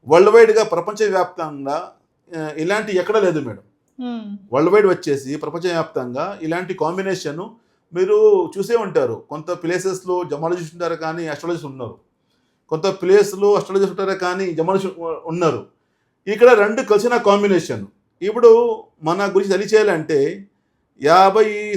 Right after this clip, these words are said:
Speaker 1: సంవత్సరాలు పైగా మా కంపెనీకి అయిపోయింది.
Speaker 2: Hmm.
Speaker 1: మా ముత్తాత గారు, తాతగారు, పెదనాన్న గారు, నాన్నగారు, నేను వచ్చేసి దీంట్లో పాతిక నుంచి ఉన్నాను. అంటే we are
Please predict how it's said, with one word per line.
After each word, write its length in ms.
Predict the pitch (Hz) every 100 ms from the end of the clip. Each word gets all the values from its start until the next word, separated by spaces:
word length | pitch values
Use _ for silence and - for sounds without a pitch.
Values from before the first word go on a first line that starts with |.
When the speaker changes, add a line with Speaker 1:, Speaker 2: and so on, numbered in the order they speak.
| 196
Speaker 1:
సంవత్సరాలు 600 | 170 190 196 202 196 202
పైగా 460 | 196 165 180 214 202
మా 120 | 175
కంపెనీకి 380 | 156 151 190 143
అయిపోయింది. 500 | 143 135 117 101 85 _ 254
Speaker 2:
Hmm. 80 | 247
Speaker 1:
మా 120 | 135
ముత్తాత 400 | 147 143 165 165
గారు, 560 | 156 160 156 160 160 _ _ _ _ -
తాతగారు, 800 | 170 - 165 156 156 156 160 156
పెదనాన్న 360 | 123 143 156 156
గారు, 340 | 156 151 151
నాన్నగారు, 720 | 151 127 147 156 151 151 160 - _ _ _ _ -
నేను 240 | 175 202
వచ్చేసి 320 | 190 190 175 165
దీంట్లో 380 | 170 170 208
పాతిక 360 | 214 156 165 175
నుంచి 200 | 175 160
ఉన్నాను. 400 | 135 117 98 _ -
అంటే 280 | 143 165 190
we 120 | 170
are 100 | 165